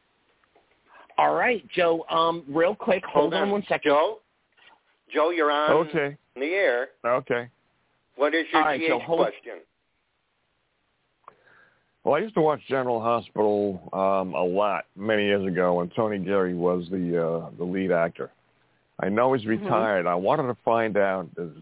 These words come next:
Speaker 3: anybody know what happened to him subsequent to his retirement?
Speaker 1: He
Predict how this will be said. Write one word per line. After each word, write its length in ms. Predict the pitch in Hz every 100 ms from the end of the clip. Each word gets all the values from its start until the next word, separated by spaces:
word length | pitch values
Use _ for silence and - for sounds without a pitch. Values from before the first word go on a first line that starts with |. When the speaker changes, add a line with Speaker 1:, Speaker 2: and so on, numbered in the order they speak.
| 76
Speaker 3:
anybody 480 | 110 131 127 120 117
know 280 | 107 101 98
what 140 | 90
happened 500 | - 117 117 110 101 -
to 100 | 98
him 280 | 95 92 - -
subsequent 600 | 104 - 90 92 95 -
to 120 | 92
his 120 | 87
retirement? 520 | 90 85 85 71 - - _ _ _ _ _ _ _ _ _ _ _ _ _ - _ _ _ _
Speaker 1:
He 600 | - 180 180 185 180